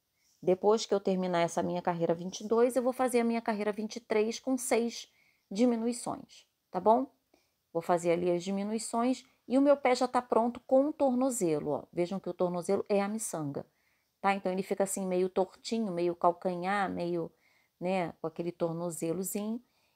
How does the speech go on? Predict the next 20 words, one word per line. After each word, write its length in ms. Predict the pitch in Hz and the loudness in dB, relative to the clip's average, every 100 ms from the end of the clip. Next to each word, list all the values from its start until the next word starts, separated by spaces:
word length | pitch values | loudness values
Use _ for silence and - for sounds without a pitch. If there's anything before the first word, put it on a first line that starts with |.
| - | -2
E 100 | 202 | 4
é 120 | 208 | 6
essa 240 | 196 202 220 | 6 2 -2
a 40 | |
intenção 480 | 220 233 226 220 247 | 0 0 0 0 0
mesmo, 420 | 214 135 - - - | -2 -4 -8 -12 -4
tá? 280 | - 202 _ _ _ _ | -4 -4 _ _ _ _
Então, 140 | - 196 | -4 0
ele 140 | 208 | 0
fica 260 | - 208 208 - - | -2 0 0 -2 2
prontinho 580 | 220 254 277 - 185 190 | 4 4 2 -4 -4 -2
assim. 380 | 190 233 233 262 _ _ _ _ _ - | -4 -4 -4 -6 _ _ _ _ _ 4
E 140 | 247 | 6
agora, 440 | 254 214 214 233 | 8 8 8 8
a 40 | 240 | 6
gente 240 | 233 233 | 0 2
já 140 | 240 233 | 2 2
tem 280 | 214 220 - | 0 -4 -2
o 100 | 285 | -2
pé 480 | - - 254 254 | -2 4 6 6